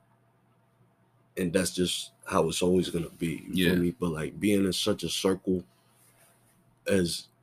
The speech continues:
Speaker 1: you know what I mean, with, with these great rappers,
Speaker 2: Mm-hmm.
Speaker 1: I'm blessed, you
Speaker 2: For
Speaker 1: feel me?
Speaker 2: sure.
Speaker 1: Because shout out to Kurt, shout out to Y O, shout out, shout out to the whole God, you feel
Speaker 2: Shout
Speaker 1: me?
Speaker 2: out
Speaker 1: Like,
Speaker 2: God Talk.
Speaker 1: yeah, you feel me?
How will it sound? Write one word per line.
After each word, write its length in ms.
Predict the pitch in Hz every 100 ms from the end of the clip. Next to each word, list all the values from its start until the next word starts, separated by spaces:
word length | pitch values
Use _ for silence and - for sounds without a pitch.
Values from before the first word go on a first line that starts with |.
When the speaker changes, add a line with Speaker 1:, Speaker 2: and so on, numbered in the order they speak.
| _ _ -
Speaker 1:
you 260 | - 104
know 60 | 107
what 100 | 95
I 60 | 92
mean, 280 | 95 95 87
with, 180 | 90
with 240 | - 90 -
these 540 | 104 101 98 90 - - _ _ - 92
great 320 | - 104 101 101 -
rappers, 640 | 90 104 104 107 104 90
Speaker 2:
Mm-hmm. 340 | 92 90 92 85 - _ _ _ _ _ _ -
Speaker 1:
I'm 120 | 92
blessed, 500 | - 90 82 - - _ _
you 80 | -
Speaker 2:
For 80 | 92
Speaker 1:
feel 80 | 87
me? 60 | 87
Speaker 2:
sure. 140 | 90 - _ _ -
Speaker 1:
Because 680 | 85 95 82 76 - - - _ _ _ _ _ _ _ _ _ _ _ _ _ - -
shout 240 | - 90
out 160 | 90 -
to 80 | -
Kurt, 340 | - 98 92
shout 240 | - 92 90
out 100 | 87
to 60 |
Y 320 | 78 90 92 95
O, 260 | 92 90
shout 300 | 85 - 92
out, 100 | 82
shout 200 | - 92
out 100 | 95
to 100 | -
the 60 | 85
whole 240 | 87 95
God, 400 | 90 90 98 92 - - -
you 200 | 82 85
feel 140 | 95
Speaker 2:
Shout 100 | 98
Speaker 1:
me? 40 | 87
Speaker 2:
out 40 |
Speaker 1:
Like, 80 | 85
Speaker 2:
God 180 | 90 90
Talk. 260 | - 62 - _ _ _ - -
Speaker 1:
yeah, 180 | 95
you 260 | 101 87 80
feel 180 | - 92
me? 220 | 92 90